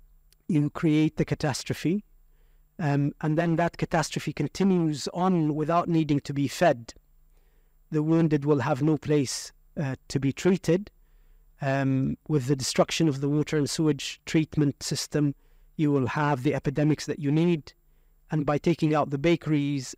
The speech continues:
and preventing more food getting into Gaza, you will have the malnutrition that you require to create that perfect, uh, uh, uh, uh, combination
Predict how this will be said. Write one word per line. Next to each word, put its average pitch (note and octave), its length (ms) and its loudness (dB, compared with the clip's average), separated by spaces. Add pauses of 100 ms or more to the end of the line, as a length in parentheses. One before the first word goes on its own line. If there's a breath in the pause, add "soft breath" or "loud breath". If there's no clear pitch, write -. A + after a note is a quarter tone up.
and E3 440 0
preventing D3 760 0
more D3 300 0
food D#3 380 -4
getting C#3+ 300 0
into C#3 240 0
Gaza, C3+ 400 0 (320)
you D#3 100 0
will D3 120 2
have C3+ 440 -4
the C#3 400 0 (460)
malnutrition D#3 800 0
that C#3+ 140 -2
you D3 140 -4
require D3+ 720 0 (320)
to E3 100 -6
create D#3+ 480 0
that C#3 180 0 (760)
perfect, - 500 0 (360)
uh, D3 40 0
uh, C#3 720 -4 (460)
uh, - 40 -6
uh, B2 340 -4 (420)
combination D#3 840 2